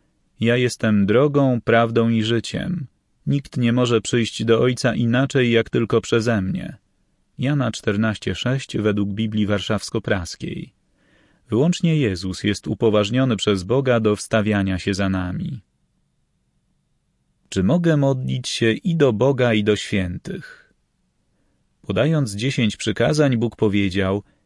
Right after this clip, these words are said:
„Ja, Jahwe, Bóg Twój, jestem Bogiem zazdrosnym”. Wyjścia dwadzieścia pięć według Biblii Warszawsko-Praskiej.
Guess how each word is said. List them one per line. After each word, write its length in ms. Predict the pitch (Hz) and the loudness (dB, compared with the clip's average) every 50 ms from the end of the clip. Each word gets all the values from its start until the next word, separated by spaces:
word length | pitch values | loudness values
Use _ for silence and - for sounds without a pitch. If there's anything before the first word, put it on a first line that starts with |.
| _ _ _ _ - | _ _ _ _ -2
„Ja, 380 | 101 104 101 101 110 123 131 | 0 0 2 2 0 0 0
Jahwe, 720 | 135 117 104 101 101 104 - - - - - 113 117 131 143 | 0 0 0 0 0 -2 -4 -10 -10 -4 -2 0 2 2 0
Bóg 340 | 135 110 107 101 - - - | 2 0 0 0 0 -4 -12
Twój, 440 | - - - - 107 117 139 151 - _ _ _ _ | -20 -10 -4 -2 0 0 0 -2 -4 _ _ _ _
jestem 480 | - - 160 - - - 151 139 135 120 | -2 -2 -2 -2 0 0 2 2 2 2
Bogiem 320 | 120 120 117 120 117 120 | 2 2 2 2 0 0
zazdrosnym”. 1000 | 107 117 113 101 104 110 117 113 104 92 - - - - - - - - - 135 - _ _ _ _ _ _ _ _ _ _ _ _ _ _ _ _ - | 2 0 0 0 0 2 2 2 2 2 -2 -6 -6 -6 -6 -6 -6 -8 -8 -10 -12 _ _ _ _ _ _ _ _ _ _ _ _ _ _ _ _ -4
Wyjścia 440 | 117 139 160 156 - - - 127 113 | -2 -2 -2 -2 -4 -2 -2 0 0
dwadzieścia 600 | 104 101 104 98 101 110 107 - - - 98 95 | 2 2 0 0 0 -2 -4 -4 -4 -6 -6 -4
pięć 360 | - 123 135 139 135 120 113 | -2 -2 -2 -2 -2 -2 0
według 320 | 107 107 98 101 95 98 | 0 0 0 0 -2 -2
Biblii 340 | 92 104 107 101 104 104 101 | -2 -4 -2 -2 0 0 0
Warszawsko-Praskiej. 1300 | 98 101 95 - - 104 98 - - - 101 - - 101 92 85 82 - - - 80 - - - - 123 | 0 0 -2 -2 -2 -4 -4 -4 -4 -4 -4 -4 -2 -4 -4 -4 -6 -8 -10 -10 -10 -10 -10 -12 -14 -16